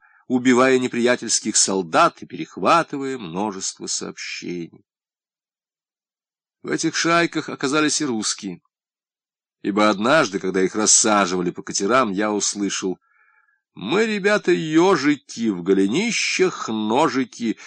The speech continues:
по две гири на весу, револьверчик в поясу. Я отчаянный родился, вся деревня за меня,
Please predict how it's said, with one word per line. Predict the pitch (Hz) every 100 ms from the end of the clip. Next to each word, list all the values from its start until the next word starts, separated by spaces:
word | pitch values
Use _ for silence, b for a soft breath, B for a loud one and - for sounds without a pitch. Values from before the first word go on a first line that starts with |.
| B -
по | 180 214
две | 165 180 185
гири | 131 120 160 131 120
на | 107 101
весу, | 98 92 - 226 240 214
револьверчик | 123 107 98 95 98 147 180 - - 95
в | - - -
поясу. | 90 85 87 - - 113 139 _ B B
Я | 92 95 92
отчаянный | - - - 185 240 233 220 214
родился, | 196 143 175 170 - 147 135
вся | - - 95
деревня | 90 104 185 226 202 151
за | 90 78 85
меня, | 87 92 135